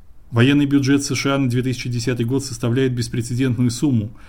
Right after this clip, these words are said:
шестьсот восемьдесят миллиардов долларов, включая сто тридцать миллиардов на войны в Ираке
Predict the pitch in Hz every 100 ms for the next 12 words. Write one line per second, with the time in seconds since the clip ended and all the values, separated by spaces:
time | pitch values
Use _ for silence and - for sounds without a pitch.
0 | - - - 117 - 180 147 147 143 139
1 | 139 - 131 123 120 113 113 120 117 107
2 | 101 - 113 107 131 120 117 127 120 143
3 | - 131 135 127 123 120 113 117 113 117
4 | 110 104 107 120 120 123